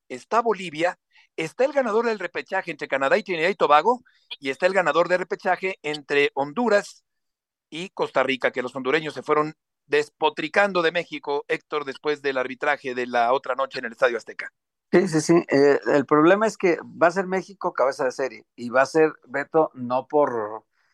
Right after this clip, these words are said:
Speaker 2: digamos que no por estatura futbolística, sino porque imán taquillero, ¿no?
Speaker 1: Exacto.
Speaker 2: Eh, México es el más taquillero de todos.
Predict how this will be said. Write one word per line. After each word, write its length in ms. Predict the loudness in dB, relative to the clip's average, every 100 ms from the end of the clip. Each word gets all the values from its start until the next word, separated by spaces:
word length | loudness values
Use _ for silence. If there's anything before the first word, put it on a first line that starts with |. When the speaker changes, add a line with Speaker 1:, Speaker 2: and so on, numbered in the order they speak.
| _ -8
Speaker 2:
digamos 460 | 0 4 4 2
que 140 | 0 0
no 220 | 0 2
por 200 | 2 2
estatura 480 | 0 -4 0 2 2
futbolística, 720 | 0 -4 -2 -4 -6 -6 -6
sino 340 | -6 -10 -12
porque 960 | _ -2 -2 -6 -8 -6 -6 -8 -12 -8
imán 340 | 0 4 4
taquillero, 560 | 2 0 0 4 4 2
¿no? 260 | 0 -2 -2
Speaker 1:
Exacto. 440 | -4 -2 -2 -2
Speaker 2:
Eh, 80 | -2
México 420 | -2 -2 -2 0
es 120 | 2
el 100 | 2
más 200 | 4 2
taquillero 500 | 2 -6 -4 -4 -2
de 80 | -4
todos. 440 | -2 -2 -2 -6